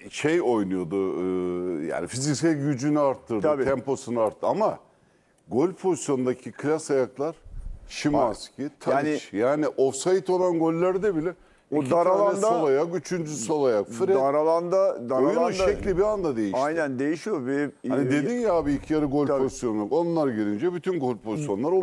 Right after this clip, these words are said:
Speaker 2: Aynen
Speaker 1: oluşuyor.
Speaker 2: değişiyor. Yani bir de tabii... e,
Speaker 1: Yani
Speaker 2: Fener-
Speaker 1: Fuzuli büyük futbolcu olunmuyormuş.
Speaker 2: Fenerbahçe'nin
Speaker 1: Durup dururken değil.
Speaker 2: pozitif enerjisini bozan bir tek oyuncu vardı bana göre.
Speaker 1: Doğru.
Speaker 2: Batshuayi'ydi.
Speaker 1: Hep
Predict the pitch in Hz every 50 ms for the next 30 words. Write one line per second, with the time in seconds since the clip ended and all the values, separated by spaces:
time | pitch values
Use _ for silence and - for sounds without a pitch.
0 | 165 185 196 208 208 208 - 196 180 185 180 175 - 175 139 120 - - - 127
1 | 147 165 180 196 180 160 202 202 240 240 - - 220 220 233 220 - - _ _
2 | _ _ _ - 139 147 147 151 151 151 151 147 147 147 143 127 - - 120 147
3 | 151 165 190 - 196 220 233 214 214 196 202 214 202 180 143 180 - - 180 190
4 | 185 175 156 208 202 175 170 160 160 139 120 104 98 90 82 85 80 - - -
5 | _ _ - - 147 151 175 202 214 170 - 226 202 151 147 139 190 196 185 170
6 | 147 131 110 92 78 71 - _ _ _ _ _ _ _ - - 160 180 175 226
7 | 214 - 196 - 175 160 160 160 156 151 139 139 127 - - 185 202 214 208 190
8 | 185 185 175 196 190 208 208 226 - 185 165 127 123 123 120 113 113 104 104 107
9 | 113 110 107 101 98 113 101 120 131 131 131 123 110 110 117 151 - - - -
10 | 156 156 131 330 320 - - - 233 208 170 139 120 120 101 117 107 147 165 -
11 | - - -